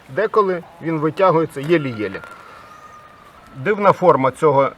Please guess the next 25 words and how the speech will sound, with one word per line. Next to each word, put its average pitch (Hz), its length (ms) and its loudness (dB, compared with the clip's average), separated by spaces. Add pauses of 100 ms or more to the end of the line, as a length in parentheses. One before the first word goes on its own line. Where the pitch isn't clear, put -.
(120)
цієї 147 180 0
приспособи 165 680 -2
якраз 151 280 0
для 156 140 -2
цього 160 240 0
і 151 40 -2
потрібна, 127 480 -6
щоб 131 200 -10
був 139 320 -4
рычаг, 185 400 -2 (760)
щоб 143 340 -6
корінчик 160 540 -4
міг 139 240 -4
вилазити, 110 540 -2 (360)
не 151 120 2
пошкоджуючи 156 960 0 (800)
сам. 160 240 4 (640)
Тобто 151 260 -2
ми 175 140 2
достаємо, 160 840 0 (160)
бачите, 160 440 0
корінець, 165 500 -2
десь 147 280 0
він 135 160 -2
обламується, 143 760 2